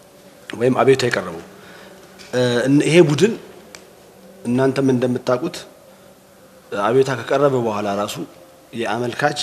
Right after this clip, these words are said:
የቅድስት ቤተክርስቲያንን ንብረት ለ-፣ በኃይል ለመንጠቅ እያደረገ ባለው፣ እ፣ ሙከራ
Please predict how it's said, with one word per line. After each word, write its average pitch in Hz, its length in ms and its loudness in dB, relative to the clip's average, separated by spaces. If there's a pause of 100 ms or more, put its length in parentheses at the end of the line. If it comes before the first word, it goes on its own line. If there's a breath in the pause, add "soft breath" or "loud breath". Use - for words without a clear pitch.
(380)
የቅድስት 110 380 -8
ቤተክርስቲያንን 123 520 -4
ንብረት 139 340 4 (1700 loud breath)
ለ-፣ 117 280 -4
በኃይል 120 420 0
ለመንጠቅ 127 460 -2
እያደረገ 117 480 -8
ባለው፣ 104 320 -8 (180)
እ፣ 101 120 -18 (180)
ሙከራ 117 380 -6